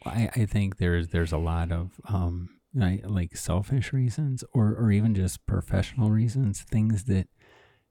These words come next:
y-, you know, everything, everything is changing. So much is going on, so much is shifting, changing. And it's just like, you know, when we're talking about my job in higher ed marketing,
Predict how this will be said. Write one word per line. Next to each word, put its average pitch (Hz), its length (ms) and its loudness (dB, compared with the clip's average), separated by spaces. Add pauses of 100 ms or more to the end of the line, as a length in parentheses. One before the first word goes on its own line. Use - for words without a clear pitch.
(220)
y-, 123 80 -2 (120)
you 135 300 0
know, 101 220 2 (240)
everything, 143 800 0 (460)
everything 123 420 2
is 95 180 -2
changing. 85 440 -2
So 123 200 -2
much 101 300 0
is 95 180 -2
going 92 400 0
on, 87 140 0
so - 180 -2
much 90 320 0
is 90 220 -4 (100)
shifting, - 580 -4
changing. 85 540 -2
And 78 80 -2
it's 80 120 -8
just - 200 -4
like, 92 240 -4 (420)
you 101 120 2
know, 87 80 2
when 90 160 0
we're 87 140 0
talking 85 360 -2
about 80 240 -2
my 85 240 -4
job 85 380 -4
in 80 420 -6
higher 85 260 -4
ed 73 160 -4
marketing, 87 720 -4